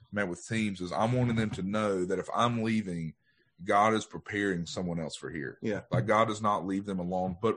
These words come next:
Speaker 1: regardless
Speaker 2: You don't want them to feel like God's rejected them
Speaker 1: Yeah,
Speaker 2: when they're
Speaker 1: no.
Speaker 2: leaving, 'cause
Speaker 1: But I
Speaker 2: that's
Speaker 1: want,
Speaker 2: not true.
Speaker 1: but I also have been very careful to articulate that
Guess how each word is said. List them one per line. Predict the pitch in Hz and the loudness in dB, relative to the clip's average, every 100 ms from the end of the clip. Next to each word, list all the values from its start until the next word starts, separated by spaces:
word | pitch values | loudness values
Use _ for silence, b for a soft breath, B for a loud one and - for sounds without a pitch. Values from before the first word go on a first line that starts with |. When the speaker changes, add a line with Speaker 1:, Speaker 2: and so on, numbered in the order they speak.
| 110 | 0
Speaker 1:
regardless | 110 110 104 123 165 113 78 71 - | -2 0 0 2 0 -4 -6 -6 0
Speaker 2:
You | 165 | 4
don't | 185 | 6
want | 165 151 | 6 4
them | 139 | 2
to | 127 | 4
feel | 135 | 4
like | 127 107 | 4 2
God's | 117 120 117 | 2 0 -2
rejected | 101 113 113 120 | -4 -4 -2 -2
them | 113 107 120 | -2 -4 -6
Speaker 1:
Yeah, | 117 131 117 | 4 6 6
Speaker 2:
when | |
they're | 120 117 | 6 4
Speaker 1:
no. | |
Speaker 2:
leaving, | 123 - 135 - b b | 4 0 -8 -10 b b
'cause | 127 | 6
Speaker 1:
But | |
I | 127 | 6
Speaker 2:
that's | 139 | 6
Speaker 1:
want, | 127 | 4
Speaker 2:
not | - | 0
true. | 110 90 - | -8 -10 2
Speaker 1:
but | 127 | 4
I | 120 | 6
also | 117 123 143 - 123 | 6 4 4 4 2
have | 120 | 2
been | 117 | 2
very | 113 110 | 2 2
careful | 110 110 107 | 2 -2 0
to | 101 | -4
articulate | 98 107 110 104 98 90 | -2 -6 -4 0 0 0
that | 98 98 98 92 | 2 4 4 2